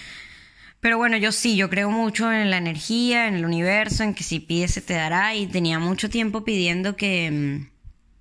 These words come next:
que quería que se me mostrara un poco más el camino hacia dónde ir, que me sentía muy dispersa en cuanto a mi carrera, a qué hacer, a qué dedicarme, qué propósito. Y de repente, de la nada,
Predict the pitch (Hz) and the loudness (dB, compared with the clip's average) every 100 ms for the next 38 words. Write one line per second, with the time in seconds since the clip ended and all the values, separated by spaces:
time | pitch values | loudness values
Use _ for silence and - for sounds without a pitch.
0 | _ _ _ _ _ _ _ - - - | _ _ _ _ _ _ _ -20 -20 -20
1 | - - 202 196 190 185 196 196 240 - | -20 -4 0 2 2 2 0 0 -2 0
2 | 240 220 190 - 185 185 202 226 233 233 | 0 2 0 0 0 0 -2 -2 0 0
3 | 240 226 180 180 202 226 185 185 202 254 | 0 0 0 0 0 0 0 0 0 2
4 | 254 240 214 190 180 175 175 170 190 202 | 2 2 0 0 0 0 0 0 0 0
5 | 208 190 202 - 220 226 233 214 - 208 | 0 0 -2 -4 -2 0 0 0 0 0
6 | 196 196 190 - - - - - - 170 | 0 0 -4 -10 -18 -20 -20 -20 -10 -6
7 | 160 165 165 160 165 170 165 165 160 156 | -4 -2 -2 -2 -2 0 0 0 -2 -2
8 | 185 196 190 185 175 170 156 147 160 - | 0 2 4 4 2 2 2 0 -2 -4
9 | 156 - - 190 180 175 170 165 160 165 | -2 -2 2 2 4 2 2 0 0 0
10 | 165 175 170 170 160 156 156 151 147 160 | 2 2 0 0 -2 0 0 0 0 -4
11 | 160 - _ - 175 170 165 - 160 170 | -6 -8 _ -6 -4 -2 -4 -2 -4 -4
12 | 165 - - - - - - - - - | -6 -10 -18 -18 -18 -18 -20 -20 -8 2
13 | 220 214 208 214 - 214 202 202 240 254 | 4 4 2 0 0 0 0 0 0 0
14 | 240 202 202 202 208 226 - | 0 2 2 4 2 0 -6